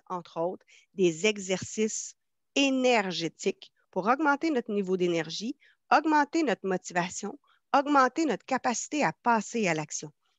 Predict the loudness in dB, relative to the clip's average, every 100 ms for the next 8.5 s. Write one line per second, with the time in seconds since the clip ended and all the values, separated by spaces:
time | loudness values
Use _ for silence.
0 | -2 0 0 -4 -6 -2 0 0 -2 -4
1 | -4 -6 -6 -2 0 0 -2 -2 -2 0
2 | 0 -2 -18 _ -2 -2 0 0 0 0
3 | 0 0 0 0 0 0 -2 -4 -4 0
4 | 0 2 0 -2 -10 -20 -20 -16 -6 0
5 | 0 2 0 2 0 2 0 -2 -4 -4
6 | -4 -4 -2 0 0 0 -2 -4 -4 -6
7 | -6 -4 -2 -2 -6 -4 -4 -4 -6 -10
8 | -10 -10 -14 -18 -20